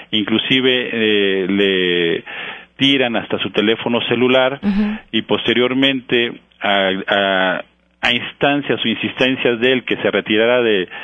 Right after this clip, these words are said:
Speaker 1: del met-, de, digamos, de ahí del metro o de la, de los to-, del área de torniquetes, él, eh, solamente pedía el nombre de los elementos que estaban cometiendo a cabo la conducta.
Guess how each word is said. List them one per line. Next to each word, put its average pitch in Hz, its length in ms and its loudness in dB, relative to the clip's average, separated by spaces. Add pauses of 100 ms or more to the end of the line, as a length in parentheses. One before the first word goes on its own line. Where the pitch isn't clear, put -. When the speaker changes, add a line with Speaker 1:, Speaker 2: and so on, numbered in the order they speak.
(360)
Speaker 1:
del 123 180 2
met-, 147 240 0
de, 110 360 2
digamos, 120 340 0
de 113 80 4
ahí 120 80 2
del 120 200 2
metro 135 460 0
o 107 120 2
de 98 120 2
la, 92 320 2
de 98 100 0
los 98 140 0
to-, 113 120 2
del 107 180 2
área 120 120 2
de 123 60 -2
torniquetes, 131 720 0 (680)
él, 120 420 2
eh, 101 240 2 (200)
solamente 131 480 0
pedía 123 640 0
el 110 320 2
nombre 127 300 2
de 107 100 2
los 98 160 -2
elementos 107 640 0
que - 80 -2
estaban 110 540 0 (520)
cometiendo 110 540 2
a 101 60 0
cabo 117 260 2
la 117 140 2
conducta. 135 600 -2